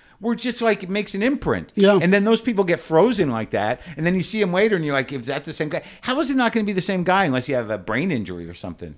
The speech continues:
Speaker 1: But you're pretty much the same.
Speaker 2: I am. I am.
Speaker 1: I think I remember, dude,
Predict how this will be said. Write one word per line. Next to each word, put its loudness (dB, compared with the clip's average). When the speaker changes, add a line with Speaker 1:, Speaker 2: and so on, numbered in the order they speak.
Speaker 1:
But -4
you're -2
pretty -8
much -10
the -14
same. -12
Speaker 2:
I 4
am. 0
I -2
am. -2
Speaker 1:
I 0
think -4
I 2
remember, 0
dude, -8